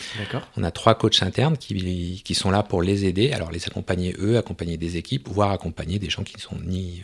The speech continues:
Speaker 2: managers ou autres et qui ont besoin d'un accompagnement d'un coach pour progresser, euh, sur le point de vue boulot, hein, ils les accompagnent pas sur la vie perso. Euh, on a des facilitateurs dans les réunions pour que ce soit plus simple.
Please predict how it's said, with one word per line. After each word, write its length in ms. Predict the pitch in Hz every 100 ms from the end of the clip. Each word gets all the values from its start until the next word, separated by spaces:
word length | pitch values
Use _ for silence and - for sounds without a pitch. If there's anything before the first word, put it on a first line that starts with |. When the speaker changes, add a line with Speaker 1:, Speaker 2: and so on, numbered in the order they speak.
| 92
Speaker 2:
managers 340 | 82 80 92 87
ou 100 | 90
autres 160 | 113
et 60 | 87
qui 100 | -
ont 40 |
besoin 180 | 78 92
d'un 100 | 85
accompagnement 500 | 80 85 82 85 90
d'un 120 | 85
coach 380 | 82 120 - - - - -
pour 140 | - -
progresser, 500 | - 90 85 - 95
euh, 120 | 85 78
sur 220 | - - 90
le 60 |
point 180 | 90 90
de 60 | 87
vue 100 | 87
boulot, 340 | 87 85 104
hein, 60 | 95
ils 60 | 87
les 120 | 80
accompagnent 340 | 80 - 85 82
pas 140 | 90
sur 140 | -
la 60 | 80
vie 100 | 78
perso. 320 | 85 82 - - - - _ _ _ _ _ _ _ - -
Euh, 560 | 101 92 87 87 90 -
on 100 | 110
a 80 | 95
des 80 | 90
facilitateurs 560 | - - - 82 -
dans 60 | 87
les 80 | 82
réunions 360 | 76 82 76
pour 120 | 82 -
que 40 |
ce 20 | -
soit 60 | -
plus 80 |
simple. 340 | 90 - 92